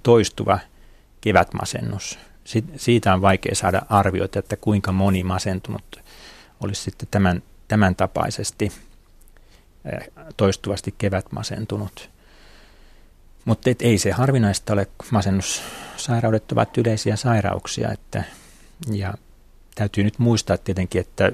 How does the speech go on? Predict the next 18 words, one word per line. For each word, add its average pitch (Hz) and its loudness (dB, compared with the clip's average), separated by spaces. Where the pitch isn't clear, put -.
yhtä 98 0
lailla 101 6
se 104 -2
vaara 104 2
vaanii, 101 4
oli 101 0
nyt 98 -2
kevät 98 2
tai 101 -2
kesä 95 -2
tai 98 -2
syksy - -6
tai 98 -4
talvi. 95 2
Et - -14
masennus 98 -2
on 95 -2
pahimmillaan 95 -2